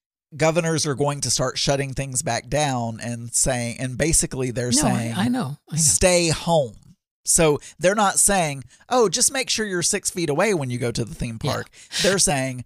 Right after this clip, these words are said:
Speaker 1: "Stay home."
Speaker 2: No, and
Speaker 1: So,
Speaker 2: I, I get
Speaker 1: uh,
Speaker 2: that.
Speaker 1: that's
Speaker 2: I get
Speaker 1: just,
Speaker 2: that. I get
Speaker 1: you
Speaker 2: that,
Speaker 1: know.
Speaker 2: but I also understand Disney's take on this whole thing because in the state of Florida, there are no restrictions on anything. Like,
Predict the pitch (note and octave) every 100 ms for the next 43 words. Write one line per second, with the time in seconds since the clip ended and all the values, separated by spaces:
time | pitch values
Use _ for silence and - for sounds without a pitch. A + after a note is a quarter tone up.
0 | _ - - - G#3 G#3+ F#3 G3 F#3 A2
1 | - - G3+ D4+ A3+ A#3+ F#3 E3 D#3 F#3
2 | D4 - E3 G3 G3 G#3 E3+ - - _
3 | _ _ _ _ F#3 F3+ G3+ D#3+ E3 E3
4 | F3+ F3 E3 F#3+ - F3+ D#3+ E3+ D#3+ -
5 | E3 D#3 D3+ D3+ D3 D#3 - E3 D#3+ D3+
6 | D3 C#3+ - - D#3+ - C#3+ D3 - C3+
7 | C3+ A#3+ G3 D#3+ D3 - D3+ C#3+ F3 F3+
8 | D#3+ E3 D3 - G#3 B3+ C#3+ E3+ F#3+ E3+
9 | D#3+ - E3+ - E3 - D#3 C#3+ C#3+ G3
10 | B2+ - - _ _ _ _ _ _ _
11 | _ - C#3